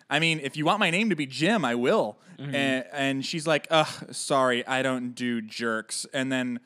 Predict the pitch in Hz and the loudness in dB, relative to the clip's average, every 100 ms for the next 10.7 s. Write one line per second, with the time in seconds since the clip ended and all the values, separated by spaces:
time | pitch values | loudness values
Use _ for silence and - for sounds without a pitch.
0 | _ 147 151 156 139 143 135 123 131 120 | _ 0 2 2 0 0 0 0 0 0
1 | - 139 123 127 127 131 139 127 139 123 | 0 -4 -4 -4 -2 -2 -2 0 0 0
2 | 123 127 135 120 - _ _ _ _ _ | 0 0 -2 -2 -10 _ _ _ _ _
3 | _ _ 165 233 208 - 139 - 82 - | _ _ 2 4 4 2 -2 -2 -10 -16
4 | - _ _ _ _ _ 180 170 240 254 | -20 _ _ _ _ _ 4 6 6 2
5 | - 208 214 220 202 170 214 269 226 262 | 2 0 2 2 4 6 8 6 4 0
6 | - 262 - _ - - 175 180 175 240 | 2 0 0 _ -20 -2 4 6 6 4
7 | 214 233 202 220 208 196 190 208 185 165 | 2 2 2 2 2 2 4 4 4 2
8 | 151 170 147 120 90 - 143 151 147 135 | 2 2 -2 -4 -6 -2 2 2 2 2
9 | 123 113 - 123 113 143 113 110 110 104 | -2 -4 -4 -2 -2 0 0 0 -2 -2
10 | 107 131 110 101 87 - | -4 -2 -2 -4 -10 -14